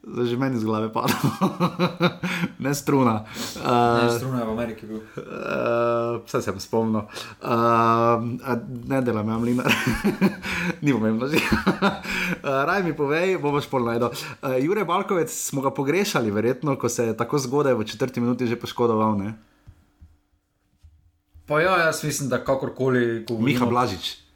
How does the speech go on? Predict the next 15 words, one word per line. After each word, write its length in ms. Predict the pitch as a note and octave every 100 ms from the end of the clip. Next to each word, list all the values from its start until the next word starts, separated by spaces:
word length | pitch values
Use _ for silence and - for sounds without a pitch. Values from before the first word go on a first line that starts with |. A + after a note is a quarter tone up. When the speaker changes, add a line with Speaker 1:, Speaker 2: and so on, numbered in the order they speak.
| _ -
Speaker 2:
Miha 320 | C#3 B2+ A#2
Blažič, 340 | A2 G2+ G2
Speaker 1:
Ja. 160 | A2 A2
Speaker 2:
evo. 180 | G2+ F#2+ -
Speaker 1:
Eh, 100 | -
Speaker 2:
Eh, 40 | A2 G#2+ G#2 G#2+ G#2+ G#2+
da 100 | A#2+
kakorkoli 440 | C#3+ D#3 D#3+ D#3
govorimo 360 | B2 A#2 C3+ B2
preko 280 | B2+ B2 A#2+
Balkovca, 540 | A#2 A2+ A#2 - A2 G2+ - - _ _
da 320 | - A2 B2+
predstavlja 560 | B2 A#2+ - B2 A#2+ A2+
neko 240 | A2+ A#2+
stabilnost 720 | A#2 A#2 G#2+ B2 A#2+ A2+ G#2